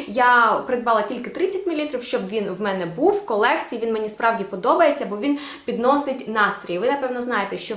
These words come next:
ваніль — це феромон, це, <laughs> ну, афродизіак, я маю на увазі. І вона справді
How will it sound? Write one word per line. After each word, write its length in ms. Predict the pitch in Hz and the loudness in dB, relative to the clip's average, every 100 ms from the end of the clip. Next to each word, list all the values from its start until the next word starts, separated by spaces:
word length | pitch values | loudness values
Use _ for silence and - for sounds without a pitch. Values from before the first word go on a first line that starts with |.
| 208 | -4
ваніль — 440 | 202 233 349 427 - | -2 0 2 2 0
це 300 | - 254 285 - - - | 0 0 0 -4 -12 -4
феромон, 460 | 247 226 202 165 170 | -2 0 0 -2 -4
це, 400 | - 240 262 254 247 269 | -4 0 2 2 2 2
<laughs> 80 | 240 240 247 240 | 2 0 0 -2
ну, 160 | 240 202 - - | -2 -4 -6 -4
афродизіак, 600 | - 262 247 226 202 180 165 | -2 0 -2 -2 0 0 0
я 100 | 180 | -4
маю 240 | 180 180 | -2 -2
на 180 | 185 190 | -2 -2
увазі. 360 | 190 185 180 185 | 2 2 2 -2
І 480 | - 240 233 226 226 - - | -2 -6 -4 -4 -4 -8 -4
вона 520 | 226 233 269 302 285 | 0 2 4 4 2
справді 640 | - - 254 233 233 226 | 0 0 0 0 0 0